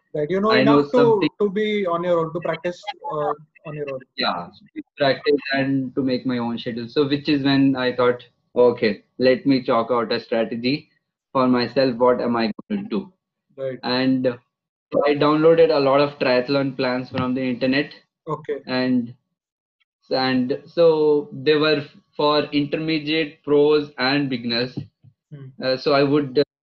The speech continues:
Speaker 2: for the definition, what they are calling a beginner. So since I had, uh, an intermediate level of fitness because of my running before,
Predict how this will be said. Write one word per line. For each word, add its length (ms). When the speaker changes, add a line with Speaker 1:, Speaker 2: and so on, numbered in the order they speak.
Speaker 2:
for 140
the 140
definition, 600
what 260
they 120
are 280
calling 360
a 80
beginner. 420
So 500
since 440
I 220
had, 380
uh, 340
an 220
intermediate 600
level 260
of 120
fitness 340
because 360
of 180
my 200
running 340
before, 400